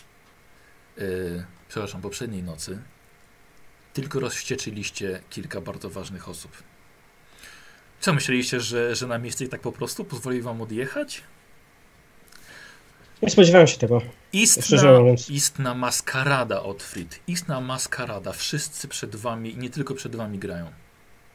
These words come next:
Speaker 1: Problem jest też taki, że nie wszyscy są świadomi tej całej maskarady, która się tutaj dzieje. I będziemy musieli w pierwszej kolejności wyciągnąć twoich przyjaciół z więzienia, a potem zastanowić się,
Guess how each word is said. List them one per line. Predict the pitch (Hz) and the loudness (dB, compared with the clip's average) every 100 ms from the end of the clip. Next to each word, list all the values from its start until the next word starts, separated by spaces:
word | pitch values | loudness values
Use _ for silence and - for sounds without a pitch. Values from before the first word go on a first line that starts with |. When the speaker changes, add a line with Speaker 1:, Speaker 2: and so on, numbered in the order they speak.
| - _ - - - - - - - - - - - - - - | -20 _ -20 -20 -20 -20 -20 -20 -20 -20 -20 -20 -20 -20 -16 6
Speaker 1:
Problem | 196 196 180 | 8 8 4
jest | 151 | 2
też | 160 | 0
taki, | 160 175 160 165 | 2 2 2 0
że | 147 156 147 147 147 | 2 4 4 6 4
nie | 143 147 | 4 0
wszyscy | 147 160 - | 0 -2 0
są | 160 | -2
świadomi | 147 143 151 151 131 | 0 0 2 0 0
tej | - 135 127 | 0 0 2
całej | 151 143 | 0 0
maskarady, | 135 - 139 143 120 | -2 -2 -2 -2 -4
która | 131 | -6
się | 110 123 | -4 -6
tutaj | 117 117 113 | -6 -6 -4
dzieje. | 117 101 87 - - - | -4 -4 -6 -12 -20 -14
I | 147 127 123 127 127 - - - - 147 | -2 0 0 -2 -6 -16 -20 -20 -16 2
będziemy | 143 131 170 170 | 4 6 2 0
musieli | 135 120 117 | -2 -4 -6
w | 110 | -4
pierwszej | 139 160 | -4 -2
kolejności | 151 139 127 117 - 104 110 - | -2 -2 -2 -6 -8 -8 -8 -10
wyciągnąć | 110 113 - 127 139 | -8 -6 -6 -6 -8
twoich | - 131 | -6 -8
przyjaciół | - - 127 113 | -6 -2 -2 -2
z | 113 | -8
więzienia, | 110 113 110 98 98 135 175 - - - - - - - | -8 -8 -8 -6 -6 -6 -10 -18 -20 -20 -20 -20 -20 -6
a | 131 | -6
potem | 127 147 143 113 113 | 0 -2 0 -4 -2
zastanowić | 135 - 151 120 104 - | -6 -2 -2 -2 -4 -6
się, | - 98 104 | -6 -6 -6